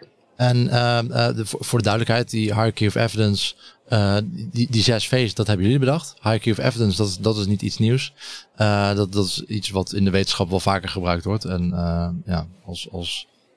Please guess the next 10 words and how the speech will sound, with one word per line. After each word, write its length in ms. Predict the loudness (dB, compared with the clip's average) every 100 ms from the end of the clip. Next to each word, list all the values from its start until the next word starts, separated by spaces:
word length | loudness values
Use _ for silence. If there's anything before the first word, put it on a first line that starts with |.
| _ _
ehm, 500 | 2 4 4 4 0 0
eh, 300 | 0 2 2
houvast, 520 | 2 0 2 0 0
als 160 | -2 -2
kapstok 460 | -2 -2 -2 -4
van, 200 | -2 0
oké, 220 | 0 0 2
hoe, 280 | 2 0 -4 _
hoe, 320 | 0 0 0 -4 _ -20 _ _ -2
ehm, 420 | 0 2 0